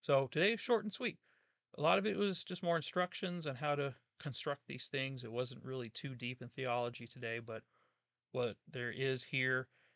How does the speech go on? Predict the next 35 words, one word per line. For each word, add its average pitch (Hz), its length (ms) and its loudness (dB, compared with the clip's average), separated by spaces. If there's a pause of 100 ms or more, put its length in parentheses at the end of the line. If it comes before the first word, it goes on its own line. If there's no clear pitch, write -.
(160)
and 120 120 -4
I'm 117 100 -2
sure 131 220 0
there's 131 160 0
a 131 40 0
lot 135 280 2
more. 123 320 0 (260)
I 117 200 -2
am 113 140 -6
not 110 240 -4
a, 120 180 -2 (340)
an 131 100 -8
expert 113 480 -6
in 107 100 -12
these 104 200 -14
matters, 110 460 -4
but - 140 -10 (540)
what 123 140 -2
I 110 100 -2
do 113 220 -6
know, 107 200 -8
I 110 100 -4
share 107 280 -6
with 101 200 -12
you. 131 180 -14 (2000)
But 131 100 -6
I 123 40 -4
hope 135 180 -6
you 131 120 -4
enjoyed 131 320 -2
today's 131 340 -2
reading. 160 440 0 (800)
Um, 110 380 -4 (220)
as 120 160 -4
always, 139 580 6